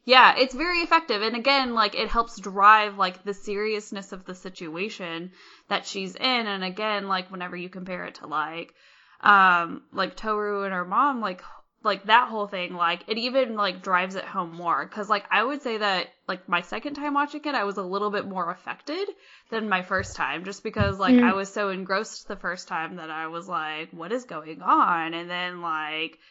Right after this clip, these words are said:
Speaker 1: the second time I was just like, "Oh my gosh," like, I was, like, noticing everything, like, as if I had seen it for the first time. It was crazy.
Speaker 2: Do, do, did you guys feel, 'cause I felt this,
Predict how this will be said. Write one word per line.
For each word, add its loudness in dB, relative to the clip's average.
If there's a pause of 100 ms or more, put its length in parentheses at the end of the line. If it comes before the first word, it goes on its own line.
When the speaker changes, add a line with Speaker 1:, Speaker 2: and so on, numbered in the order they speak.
(100)
Speaker 1:
the -6
second -4
time -4
I -4
was -8
just -16
like, -18
"Oh -6
my -4
gosh," 0
like, -4
I 0
was, -2
like, 0
noticing -2
everything, -8
like, -10
as -2
if -2
I 0
had -4
seen -6
it -6
for -8
the -10
first -10
time. -6
It -6
was -6
crazy. -4 (680)
Speaker 2:
Do, 10
do, 10
did 4
you 10
guys 10
feel, 6
'cause 6
I 10
felt 0
this, -4